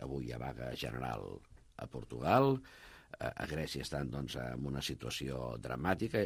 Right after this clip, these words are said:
Irlanda, vull dir, en sabem poc, perquè ella, a més, és molt, molt poca gent i, i sembla que se n'estan, diuen que se n'estan sortint una mica, però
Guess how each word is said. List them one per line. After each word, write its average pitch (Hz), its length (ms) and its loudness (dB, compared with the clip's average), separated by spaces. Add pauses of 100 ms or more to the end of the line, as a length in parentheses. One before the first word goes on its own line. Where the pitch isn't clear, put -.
(160)
Irlanda, 69 420 0 (100)
vull 71 200 2
dir, 65 80 0
en - 80 -2
sabem 71 280 0
poc, - 300 -2
perquè 60 240 -4
ella, 58 160 -4
a 52 40 -6
més, 57 180 -6
és - 180 -8
molt, 69 240 -2
molt 73 160 -2
poca 62 260 -4
gent 82 300 6
i, 69 80 2 (220)
i - 20 -4
sembla 65 320 0
que 53 120 -8
se 60 120 -4
n'estan, 58 480 -6
diuen 60 300 -2
que - 80 -14
se 60 100 -4
n'estan 64 280 -6
sortint 65 360 -4
una 78 120 0
mica, 135 280 2 (720)
però 101 240 12